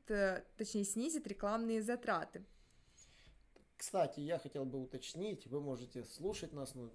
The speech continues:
Speaker 2: не узнать ни про аудиорекламу, ни про вот эту особенности медийной рекламы. Эти виды кампаний доступны не в текстово-графических объявлениях. Эти виды,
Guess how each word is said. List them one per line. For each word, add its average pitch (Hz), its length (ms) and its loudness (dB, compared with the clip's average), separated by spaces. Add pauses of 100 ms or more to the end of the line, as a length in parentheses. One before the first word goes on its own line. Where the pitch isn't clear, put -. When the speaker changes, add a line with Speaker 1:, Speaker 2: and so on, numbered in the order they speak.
(100)
Speaker 2:
не 151 140 -2
узнать 139 400 -4
ни 175 100 -2
про 143 260 6
аудиорекламу, 147 880 4
ни 156 160 0
про 123 420 2 (300)
вот 131 160 -2
эту 135 180 -4
особенности 123 580 -4
медийной 151 580 -2
рекламы. 131 540 2
Эти 170 260 0
виды 139 220 -2
кампаний 175 520 2
доступны 147 580 -2
не 156 240 -2
в 196 140 -8
текстово-графических 139 1200 0
объявлениях. 131 680 2 (100)
Эти 143 260 -2
виды, 127 320 -2